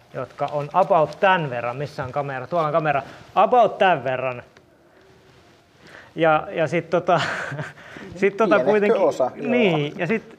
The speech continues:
Speaker 1: sit Uusi testamentti on itse asiassa tän verran, ja sit Vanha testamentti on, niinku, suurin osa tästä kirjasta.
Speaker 2: Jep.
Speaker 1: Niin tää on hämmentävää. Mut, mut sit tavallaan, kun mun taustasta
Speaker 2: Mm.
Speaker 1: tulleena, niin me otettu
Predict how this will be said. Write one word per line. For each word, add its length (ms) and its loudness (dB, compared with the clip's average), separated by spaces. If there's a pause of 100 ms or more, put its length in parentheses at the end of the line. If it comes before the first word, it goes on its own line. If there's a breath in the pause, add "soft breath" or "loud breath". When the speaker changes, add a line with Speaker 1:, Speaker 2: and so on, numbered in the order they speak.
Speaker 1:
sit 180 -2
Uusi 260 -4
testamentti 600 -2
on 60 0
itse 160 -4
asiassa 140 -12
tän 280 4
verran, 560 2
ja 220 -2 (100)
sit 200 -4
Vanha 320 4
testamentti 580 -6
on, 60 -2
niinku, 220 -4
suurin 500 0
osa 420 0 (480)
tästä 240 -2
kirjasta. 480 -10 (240)
Speaker 2:
Jep. 180 -6 (420)
Speaker 1:
Niin 160 -4
tää 140 6
on 80 4
hämmentävää. 580 0 (400 loud breath)
Mut, 280 -6
mut 140 -6
sit 140 -8
tavallaan, 320 2
kun 100 -4
mun 240 -2
taustasta 760 0 (260)
Speaker 2:
Mm. 60 -12
Speaker 1:
tulleena, 480 -2
niin 160 -8 (240)
me 120 -4
otettu 380 -4